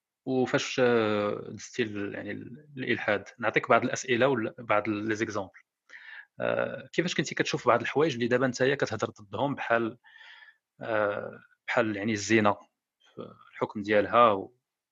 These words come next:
وحنا كنعرفوا الحكم ديالها هو على حساب واش سي-،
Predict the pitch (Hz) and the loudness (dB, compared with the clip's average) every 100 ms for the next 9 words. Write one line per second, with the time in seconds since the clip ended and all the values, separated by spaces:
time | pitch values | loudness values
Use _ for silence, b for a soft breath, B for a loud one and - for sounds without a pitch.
0 | _ _ 120 113 _ _ _ - 107 104 | _ _ -18 -18 _ _ _ -12 -6 -4
1 | 101 113 - 110 104 107 101 101 98 98 | -2 -4 -8 -8 -2 2 0 -2 -8 -8
2 | 95 - _ 110 107 - 107 104 - - | -10 -14 _ 0 0 -2 -2 -4 -6 -10
3 | 107 110 | -10 -12